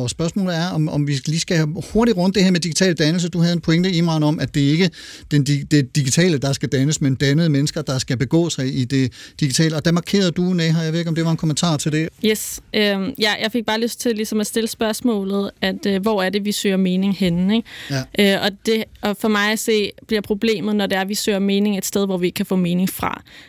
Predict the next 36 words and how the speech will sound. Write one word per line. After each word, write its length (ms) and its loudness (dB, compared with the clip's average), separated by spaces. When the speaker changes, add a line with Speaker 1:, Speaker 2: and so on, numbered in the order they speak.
Speaker 2:
Altså, 200 2
det 100 2
er 40 -2
lidt 140 2
ligesom 280 2
at 80 0
søge 320 2
at 80 -4
få 120 -2
næring 440 2
og 80 -6
vitaminer 480 0
ved 100 0
at 60 -2
spise 200 -6
pomfritter. 460 0
Altså, 200 0
det, 240 -2
det 80 -2
kan 180 0
man 160 -2
ikke. 260 -8
<laughs> 20 -6
Altså, 180 2
sådan, 340 0
good 120 2
luck, 280 -2
ikke? 920 0
Øhm, 260 -4
så, 340 0
så 160 -2
det 140 0
her 140 0
med, 360 0
at, 280 -4
øhm, 640 -2